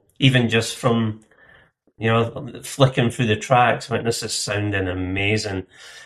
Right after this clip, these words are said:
And I remember also, I mean, I bought the Paranoid Android single, C D single, uh, but also they did a, an appearance on Later with Jools Holland.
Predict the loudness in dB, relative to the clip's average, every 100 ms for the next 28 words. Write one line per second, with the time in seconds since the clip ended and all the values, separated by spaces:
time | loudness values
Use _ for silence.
0 | -12 0 2 4 2 0 0 0 2 2
1 | 2 4 2 0 -2 0 0 -2 -2 -2
2 | 2 0 0 0 0 2 0 0 0 0
3 | -4 -4 -8 -6 -8 -8 -6 -2 -2 -4
4 | -8 -6 -6 -6 -10 _ _ _ -2 0
5 | 4 6 6 4 -2 -4 -2 0 4 4
6 | 2 0 -4 -6 -8 -2 -2 -2 -2 -2
7 | -2 -2 -6 0 4 4 2 0 0 0
8 | 2 4 4 2